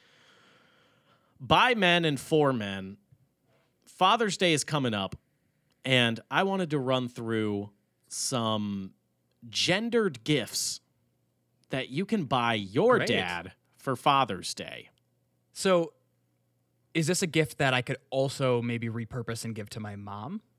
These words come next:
Speaker 1: No, these are, these gifts are for men.
Speaker 2: Okay, okay, thank God. I'm, I'm happy, you know, honestly, I'm happy that there are some brave companies that aren't going to just go ahead and let themselves fall victim to this cancel culture and that'll still make gifts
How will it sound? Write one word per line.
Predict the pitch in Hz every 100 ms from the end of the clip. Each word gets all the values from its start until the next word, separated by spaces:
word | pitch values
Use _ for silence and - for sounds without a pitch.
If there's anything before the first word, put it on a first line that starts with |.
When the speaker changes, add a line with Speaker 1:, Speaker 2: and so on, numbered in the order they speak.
| -
Speaker 1:
No, | 135 143 98 98
these | 127 185 151
are, | 98 - _ -
these | 170 185
gifts | 247 254 -
are | 160
for | - 113
men. | 95 101 107 139 147 135 107 92 73 76 _ _ _ -
Speaker 2:
Okay, | 160 - 135 - 120
okay, | 123 85 -
thank | 120 113
God. | 90
I'm, | 139 190 -
I'm | 185
happy, | 170 156 180 214 220 214 _ _
you | 143
know, | 143 156
honestly, | 135 151 151 160
I'm | 127 135
happy | 127 127 139
that | 123
there | 113 120
are | 117
some | 123 117
brave | 117 107 110
companies | - 110 123 131 139 - _ _
that | 113 110 -
aren't | 123 127 -
going | 123 120
to | 120
just | 113 110 -
go | - 110
ahead | 107 113 104
and | 101 104 _ _ -
let | 127
themselves | 123 117 - 113 107
fall | - 120 110
victim | 107 110 123 113
to | 110
this | 110
cancel | - 107 107 131
culture | 139 135 160
and | 127 120
that'll | 117
still | 113 - 139
make | 135 123 117 -
gifts | 117 - -